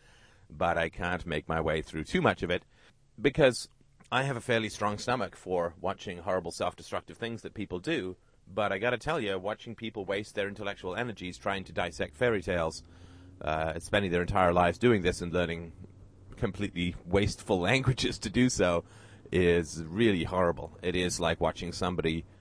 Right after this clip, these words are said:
self-mutilate on a YouTube video and, uh, and do this for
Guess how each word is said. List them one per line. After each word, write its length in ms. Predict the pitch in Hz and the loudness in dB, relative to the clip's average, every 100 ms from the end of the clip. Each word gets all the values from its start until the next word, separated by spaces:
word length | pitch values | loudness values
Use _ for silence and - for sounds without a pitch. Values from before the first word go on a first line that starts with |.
| - | -20
self-mutilate 920 | - 110 87 - 135 117 92 82 82 - | -2 4 4 6 6 6 4 2 0 -2
on 160 | 85 85 | -2 0
a 20 | |
YouTube 400 | 95 104 - 87 | 2 2 2 0
video 460 | 80 87 82 - - - - - | 0 -2 -2 -6 -12 -18 -20 -6
and, 520 | 87 90 87 87 85 | -2 0 -2 -6 -4
uh, 260 | 85 82 80 80 | -2 0 -2 -2
and 180 | 98 92 | -2 0
do 160 | 98 110 | 2 2
this 240 | 90 82 | 2 -2
for 400 | - 90 85 78 | -4 0 2 2